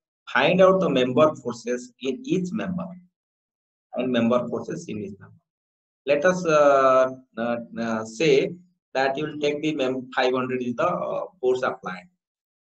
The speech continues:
Now five hundred and, uh, what is the value? Three, uh,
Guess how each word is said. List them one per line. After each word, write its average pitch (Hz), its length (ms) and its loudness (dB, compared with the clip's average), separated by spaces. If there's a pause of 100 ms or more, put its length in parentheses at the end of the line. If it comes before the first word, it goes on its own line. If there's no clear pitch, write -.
(360)
Now 117 140 -4
five 127 240 2
hundred 151 360 -2
and, 139 200 -4
uh, 117 380 0 (1400)
what 117 120 -10
is 117 60 -6
the 120 60 -4
value? 120 320 -6 (100)
Three, 131 340 -4
uh, 110 580 -2